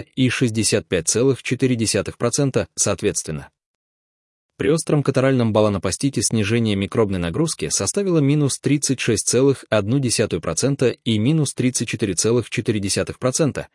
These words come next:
в группе и при стандартной терапии, соответственно. При хроническом баланопастите общее снижение микробной нагрузки составило тридцать целых четыре десятых процента в группе, получавшей,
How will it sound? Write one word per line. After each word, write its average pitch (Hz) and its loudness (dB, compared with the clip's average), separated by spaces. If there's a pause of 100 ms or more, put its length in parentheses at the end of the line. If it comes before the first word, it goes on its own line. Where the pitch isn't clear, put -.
(160)
в 90 -4
группе 156 2
и 156 0
при 143 0
стандартной 104 0
терапии, 104 -2
соответственно. 90 -4 (1040)
При 101 -2
хроническом 143 0
баланопастите 113 2
общее 127 2
снижение 110 0
микробной 98 0
нагрузки 104 -2
составило 165 0
тридцать 135 -2
целых 123 2
четыре 117 0
десятых 101 -2
процента 92 -4
в 95 -6
группе, 135 0 (240)
получавшей, 95 0